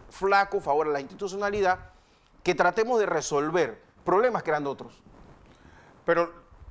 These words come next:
Speaker 2: no hay duda, porque yo quiero cae-, poner el dedo en la llaga,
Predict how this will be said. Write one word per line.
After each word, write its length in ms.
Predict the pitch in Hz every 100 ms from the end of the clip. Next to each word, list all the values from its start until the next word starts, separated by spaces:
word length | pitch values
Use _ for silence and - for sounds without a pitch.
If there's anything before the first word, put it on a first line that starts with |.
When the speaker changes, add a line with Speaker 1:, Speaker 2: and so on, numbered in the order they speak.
| -
Speaker 2:
no 300 | 170 208 247
hay 120 | 277 240
duda, 360 | 247 240 240
porque 380 | - 156 180 - 180
yo 140 | 170 247
quiero 300 | 277 240 - _
cae-, 360 | - 143 151 147
poner 400 | - 143 185 196
el 120 | 170
dedo 200 | 175 180
en 40 |
la 80 | 151
llaga, 280 | 131 151 175